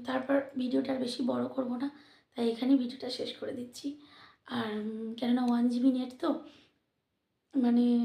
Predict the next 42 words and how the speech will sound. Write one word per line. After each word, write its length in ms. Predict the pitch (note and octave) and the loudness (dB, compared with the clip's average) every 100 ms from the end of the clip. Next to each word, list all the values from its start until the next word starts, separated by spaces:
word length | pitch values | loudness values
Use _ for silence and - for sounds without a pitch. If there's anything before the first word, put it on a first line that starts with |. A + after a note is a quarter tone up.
| A#3 - - _ - | 0 -6 -20 _ -8
আপলোড 340 | A#3 B3+ C#4 | -4 0 0
করতে 260 | - A#3+ B3 | 0 -4 -4
পারবো 220 | A3+ G#3+ | -6 -4
না 100 | G#3+ G#3+ | -6 -6
বেশি 240 | A3+ - | -6 -4
বড় 200 | A#3 A3+ G#3+ | -4 -4 -6
ভিডিও 320 | - - A#3 | -10 -6 -4
হয়ে 200 | G#3+ G#3 | -4 -8
গেলে, 240 | G3 G#3+ G#3 - _ _ _ _ - | -8 -12 -14 -18 _ _ _ _ -2
তাই 120 | B3 C#4+ | 2 2
ভিডিওটা 360 | B3+ B3 C4 - | 2 -2 -4 -2
এখানেই 340 | C#4+ A#3 A3 A3 | -2 -2 -6 -6
শেষ 180 | G#3+ - | -8 -10
করে 160 | A#3+ A#3 | -10 -8
দিচ্ছি। 300 | A#3 - C4+ - - _ _ - | -10 -14 -20 -20 -20 _ _ -2
যদি 180 | B3+ C4+ | 2 4
ভিডিওটা 380 | B3 - - B3+ | 2 -2 -2 -2
ভালো 220 | G#3+ G#3 | -2 -4
লেগে 240 | A3 A3+ B3 | -4 -4 -4
থাকে 280 | A#3+ A#3+ C#4+ D4 - _ _ A3+ | -4 -4 -6 -8 -18 _ _ -8
অবশ্যই 440 | A3+ A#3 - C#4 | -6 -6 0 0
চ্যানেলটা 360 | - A3 G#3+ A#3+ | 0 -4 -4 -6
সাবস্ক্রাইব 440 | A#3+ - - C4 | -6 -8 -8 -8
করে 120 | - B3+ | -4 -4
আমার 180 | A#3+ A#3 | -4 -4
পাশে 220 | A#3+ B3+ | -8 -8
থাকবেন, 380 | A#3+ A3 - C4 - _ _ _ | -8 -8 -6 -6 -6 _ _ _
কেমন, 280 | _ C#4 A#3+ | _ 0 0
আমাকে 240 | A#3 A#3 B3 | -2 -4 -4
সাপোর্ট 340 | A#3+ A#3 B3 - | -4 -4 -6 -4
করবেন। 340 | C4 A#3+ C4+ - - _ _ | -4 0 0 -2 -10 _ _
আমি 140 | B3 B3 | -4 -2
যেন 180 | A#3+ A#3+ | -2 -2
আমার 220 | A#3+ A#3 A#3+ | -2 -2 -4
স্বপ্ন 300 | - A#3+ - | -6 -6 -6
পূরণ 260 | B3 A#3+ A#3+ | -4 0 0
করতে 260 | A#3+ A#3+ C4 | 0 -4 -6
পারি। 200 | B3 B3 - - _ _ _ - | -4 -4 -6 -12 _ _ _ -4
আমি 100 | A#3+ | -2
তো 100 | B3+ | -2
খুবই 280 | C4 C4+ C4 | -4 -2 0
অসুস্থ 400 | A#3+ - C4 | -2 -4 -8